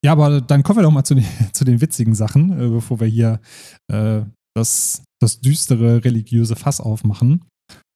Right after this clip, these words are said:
Du hattest ja schon gesagt, Flo, da sind, äh, auf jeden Fall, äh, einige schöne Passagen dabei oder der Humor passt auch sehr schön bei diesem Film. Äh, sind dir denn bestimmte Dialoge, ähm, im Gedächtnis hängen geblieben, die du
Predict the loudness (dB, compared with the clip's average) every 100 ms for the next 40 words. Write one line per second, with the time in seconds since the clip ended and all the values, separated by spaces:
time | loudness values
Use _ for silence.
0 | _ 0 2 2 0 2 2 2 -2 0
1 | 2 2 2 2 2 0 -8 -4 -2 0
2 | -2 -4 0 0 2 2 0 -2 -4 0
3 | 0 2 0 0 0 -2 -2 0 0 0
4 | 0 0 0 -2 -2 0 0 2 0 0
5 | -4 -6 -6 -8 -6 -4 -2 -2 -4 -2
6 | -2 0 2 2 2 -2 -14 -20 _ _
7 | -4 -2 2 2 2 2 2 2 0 -6
8 | -12 -18 -14 -10 -6 -2 -2 2 0 2
9 | -2 0 2 4 2 2 2 2 0 -2
10 | -2 -2 -2 -2 -2 -4 -2 -2 0 2
11 | 2 0 -2 0 0 0 2 2 2